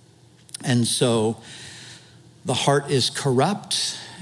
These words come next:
and defilement ultimately comes because of what is in the heart. So here's the question, what is the solution to this problem?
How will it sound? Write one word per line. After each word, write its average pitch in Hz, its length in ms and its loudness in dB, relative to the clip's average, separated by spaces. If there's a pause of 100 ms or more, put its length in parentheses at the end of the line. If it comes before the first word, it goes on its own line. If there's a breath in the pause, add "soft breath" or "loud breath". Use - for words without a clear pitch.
(120)
and 120 460 2
defilement 139 760 2
ultimately 131 560 2
comes 135 420 0
because 123 460 0
of 110 140 0
what 127 400 0
is 117 260 0
in 123 260 2
the 104 100 2
heart. 104 400 -2 (320 loud breath)
So 151 240 6
here's 175 400 4
the - 80 2
question, 135 600 2
what 131 160 4
is 170 240 2
the 147 100 0
solution 123 840 2
to 110 420 0 (100)
this 117 240 -2
problem? - 500 -8